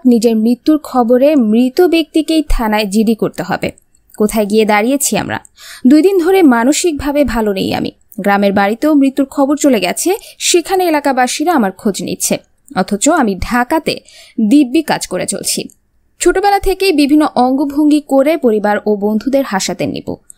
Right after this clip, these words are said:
মঞ্চে অভিনয় করেছেন একসময়। হানিফ সংকেতের সঙ্গে পরিচয় হয় উনিশশো তিরানব্বই সালে।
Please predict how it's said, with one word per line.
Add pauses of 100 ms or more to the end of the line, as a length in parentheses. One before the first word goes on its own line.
(140)
মঞ্চে
অভিনয়
করেছেন
একসময়। (420)
হানিফ
সংকেতের
সঙ্গে
পরিচয়
হয়
উনিশশো
তিরানব্বই
সালে।